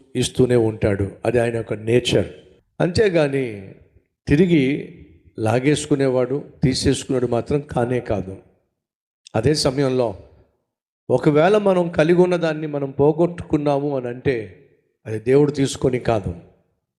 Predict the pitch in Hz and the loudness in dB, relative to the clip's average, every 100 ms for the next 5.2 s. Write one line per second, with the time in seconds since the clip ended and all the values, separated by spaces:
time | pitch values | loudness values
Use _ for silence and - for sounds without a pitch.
0 | _ - 123 123 131 123 120 120 113 98 | _ -2 0 2 2 2 0 0 0 -4
1 | - _ _ _ _ _ _ _ _ - | -12 _ _ _ _ _ _ _ _ -6
2 | 110 127 127 143 147 175 170 151 156 165 | 2 4 4 2 0 0 0 0 0 0
3 | 165 160 147 139 151 - - _ _ 139 | 0 0 0 0 -4 -12 -18 _ _ -6
4 | 131 175 160 135 139 156 156 147 135 135 | 0 2 4 2 2 2 2 0 -4 -8
5 | 139 | -10